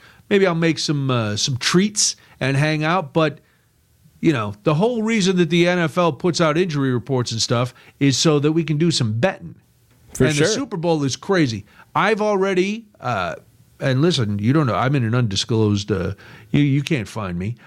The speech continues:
Speaker 1: I've already put, uh, bought some squares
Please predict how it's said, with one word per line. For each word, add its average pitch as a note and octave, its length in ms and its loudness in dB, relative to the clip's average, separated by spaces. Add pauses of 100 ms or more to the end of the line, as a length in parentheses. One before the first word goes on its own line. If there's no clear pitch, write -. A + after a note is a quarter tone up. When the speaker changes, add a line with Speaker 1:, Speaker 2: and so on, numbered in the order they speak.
(100)
Speaker 1:
I've C#3+ 160 0
already D#3+ 300 2
put, E3 380 -4
uh, C#3+ 360 2 (340)
bought E3 200 2
some D3+ 140 -2
squares F3+ 800 0